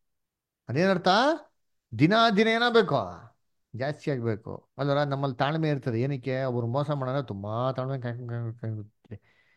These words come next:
ಅದಕ್ಕೆಲ್ಲ ತಾಳ್ಮೆ ಇರೋದು. ಒಳ್ಳೆ ಕೆಲ್ಸಗಳು ಮಾಡೋ ವಿಚಾರದಲ್ಲಿ, ನಮಗೆ ಶೋಧನೆ ಬರೋಂಥ ಸಮಯದಲ್ಲಿ, ಹಿಂಸೆ ಬರೋಂಥ ವಿಚಾರದಲ್ಲಿ, ಅವಾಗ ತಾಳ್ಮೆಯಿಂದ ಸಹಿಸ್ಕೊಳ್ಳೋಂಥ ಗುಣ ನಮ್ಗೆ ಏನಾಗಿರ್ಬೇಕು? ಅದು ತಾಳ್ಮೆ ರೀ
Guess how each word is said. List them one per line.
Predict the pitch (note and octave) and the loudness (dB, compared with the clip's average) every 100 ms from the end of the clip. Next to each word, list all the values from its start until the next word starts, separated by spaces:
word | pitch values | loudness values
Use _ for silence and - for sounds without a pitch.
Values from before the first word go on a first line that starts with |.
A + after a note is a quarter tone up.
| _ _ | _ _
ಅದಕ್ಕೆಲ್ಲ | - B2+ E3 E3+ E3 | -6 -2 0 2 0
ತಾಳ್ಮೆ | D3+ D3 D3+ | 2 2 2
ಇರೋದು. | C#3 A#2+ F2+ | 2 0 -2
ಒಳ್ಳೆ | - G2+ C#3+ D#3 | -4 0 0 0
ಕೆಲ್ಸಗಳು | D#3 C3+ C3+ B2 | -2 -6 -6 -6
ಮಾಡೋ | A#2 A2 A2 | -6 -6 -6
ವಿಚಾರದಲ್ಲಿ, | G2+ G2 G2 F#2 F#2 A#2+ C#3+ C#3 - _ _ _ - | -8 -10 -10 -10 -6 -2 0 -2 -6 _ _ _ -6
ನಮಗೆ | A2+ A#2 | -4 -4
ಶೋಧನೆ | A#2 D#3 E3+ F3+ F3 | -2 2 2 4 4
ಬರೋಂಥ | D#3+ C#3+ A#2+ | 4 2 -2
ಸಮಯದಲ್ಲಿ, | A#2 G#2+ C3 | -4 -4 -4
ಹಿಂಸೆ | C3 D3 E3 | -2 0 2
ಬರೋಂಥ | D3+ C#3 | 2 2
ವಿಚಾರದಲ್ಲಿ, | B2+ A#2 A2+ G2 G2+ C3 | -2 -2 -4 -4 -4 -2
ಅವಾಗ | B2+ A#2+ | -2 -2
ತಾಳ್ಮೆಯಿಂದ | D3 C#3 A2 C3+ D3 C#3+ | -4 -2 -2 -2 -2 -4
ಸಹಿಸ್ಕೊಳ್ಳೋಂಥ | B2+ - D3 - C#3 C3 | -4 -4 -4 -4 -6 -4
ಗುಣ | B2 A2 B2+ | -6 -2 0
ನಮ್ಗೆ | D3+ C#3+ C3+ | 2 0 0
ಏನಾಗಿರ್ಬೇಕು? | C#3 A#2 G2 F2 - - _ _ _ _ - | -2 -2 -6 -8 -12 -14 _ _ _ _ -2
ಅದು | B2+ F#3+ | 0 2
ತಾಳ್ಮೆ | C3+ B2+ A2+ F#2 | 0 0 -2 -4
ರೀ | E2+ | -8